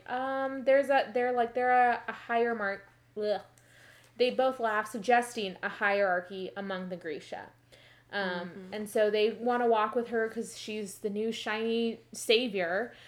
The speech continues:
Speaker 1: Um, and they are summoners, and I'll introduce their characters a little bit later,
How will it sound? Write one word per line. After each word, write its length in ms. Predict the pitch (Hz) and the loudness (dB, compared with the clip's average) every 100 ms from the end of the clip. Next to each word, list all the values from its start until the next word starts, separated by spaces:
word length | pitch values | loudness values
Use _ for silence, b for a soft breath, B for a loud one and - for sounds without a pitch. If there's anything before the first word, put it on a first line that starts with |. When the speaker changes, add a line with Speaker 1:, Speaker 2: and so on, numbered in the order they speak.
| B B | B B
Speaker 1:
Um, 400 | 208 196 175 180 - | -4 -4 -4 -10 -6
and 160 | 226 | 0
they 180 | 226 220 | 2 2
are 200 | 196 196 | 2 2
summoners, 640 | 220 220 190 180 156 190 - | 0 -4 -4 -6 -8 -10 -10
and 120 | 190 190 | -10 -6
I'll 360 | 185 185 202 - | -4 -4 -6 -12
introduce 340 | 208 214 214 | -10 -6 -6
their 100 | 214 | -6
characters 340 | 208 202 196 202 | -6 -6 -6 -8
a 60 | |
little 160 | 196 185 | -6 -4
bit 140 | 202 180 | -4 -6
later, 360 | 165 180 240 | -6 -8 -8